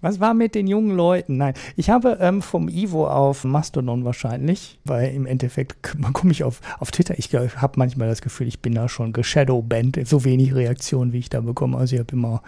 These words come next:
viel mehr auf Mastodon inzwischen als auf Twitter, obwohl das meiste, was ich ja immer teile, immer noch,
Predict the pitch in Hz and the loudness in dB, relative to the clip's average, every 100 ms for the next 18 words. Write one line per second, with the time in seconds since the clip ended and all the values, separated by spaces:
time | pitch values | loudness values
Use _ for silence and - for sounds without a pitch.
0 | - - - - - 139 120 120 120 - | -14 -20 -20 -4 4 6 6 4 2 2
1 | 120 - 127 123 120 107 139 117 135 123 | 0 2 0 0 -2 0 0 2 0 -2
2 | 117 - 120 - - 139 135 160 135 - | -2 -2 -4 -4 -2 0 2 2 0 0
3 | 127 165 - - - - 135 131 156 170 | 2 0 0 -16 -4 0 4 4 4 2
4 | 156 151 160 139 139 175 - - 135 151 | 0 0 0 2 2 2 0 -4 2 6
5 | 180 233 175 170 190 190 190 | 6 6 6 8 8 8 6